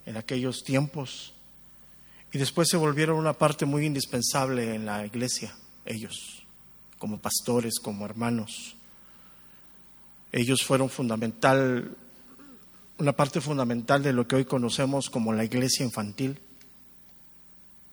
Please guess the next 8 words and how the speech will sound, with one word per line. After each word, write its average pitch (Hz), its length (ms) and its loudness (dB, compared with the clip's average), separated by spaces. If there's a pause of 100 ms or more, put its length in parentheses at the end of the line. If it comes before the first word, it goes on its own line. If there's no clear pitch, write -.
(500)
En 113 100 -6
aquel 123 300 -2
tiempo, 131 720 2 (1700)
pues, - 180 2
muy, 156 300 4
muy 147 340 2
inexpertos 143 800 2
nosotros, 131 960 -4